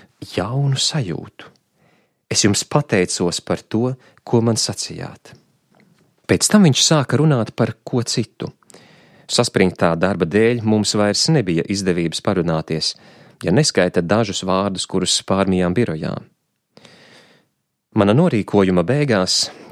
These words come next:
kad piektdien atstāju biroju, viņš mani pavadīja līdz mašīnai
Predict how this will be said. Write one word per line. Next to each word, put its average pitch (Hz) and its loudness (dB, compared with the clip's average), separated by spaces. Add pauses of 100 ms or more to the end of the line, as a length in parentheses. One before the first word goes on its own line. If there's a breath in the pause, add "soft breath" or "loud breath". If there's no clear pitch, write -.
kad 85 -2
piektdien 95 0
atstāju 82 -2
biroju, 104 -2 (560 loud breath)
viņš 190 4
mani 117 4
pavadīja 110 2
līdz 92 0
mašīnai 107 0